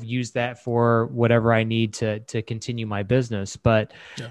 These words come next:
Speaker 1: um, you know, like I said at the time, like, when I first started, I'm like, "Man, if I could just have thirty properties, that would be so cool." And,
Speaker 2: Yeah.
Speaker 1: um, you know, at the peak, I think I had, like, a hundred thirty, a hundred forty properties,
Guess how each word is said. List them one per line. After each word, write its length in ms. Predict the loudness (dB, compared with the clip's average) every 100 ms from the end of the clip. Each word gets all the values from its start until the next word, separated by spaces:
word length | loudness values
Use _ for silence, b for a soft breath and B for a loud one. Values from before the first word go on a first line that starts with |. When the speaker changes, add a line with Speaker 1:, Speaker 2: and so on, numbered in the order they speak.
| -2
Speaker 1:
um, 400 | 4 6 4 6
you 60 | 6
know, 100 | 8
like 180 | 8 6
I 40 |
said 180 | 6 4
at 80 | 4
the 80 |
time, 400 | 0 2 2 2
like, 180 | 2 4
when 100 | 4
I 40 | 4
first 240 | 4 4
started, 260 | 4 4 4
I'm 120 | 0
like, 160 | -2 0
"Man, 180 | -2
if 80 | -2
I 80 | -4
could 100 | -4
just 120 | -4
have 160 | -4 -4
thirty 480 | -4 0 2 2 2
properties, 760 | 0 -2 0 2 2 0 -2
that 140 | -4 -6
would 140 | -6
be 100 | -6
so 320 | -6 2 2 2
cool." 380 | 2 4 4
And, 220 | 2 -2 -8
Speaker 2:
Yeah. 720 | -14 -16 -18 _ -4 0 2
Speaker 1:
um, 120 | 2 2
you 60 |
know, 120 | 2
at 80 | 0
the 60 | -2
peak, 320 | -2 0 2
I 80 | 0
think 220 | 0 -2
I 80 | -2
had, 280 | -2 -2 -2
like, 160 | -4
a 40 | -4
hundred 240 | -2 -2
thirty, 220 | 0 0
a 20 | 0
hundred 240 | -2 -4
forty 260 | -4 -6 -2
properties, 800 | 0 2 0 -2 -4 -6 -10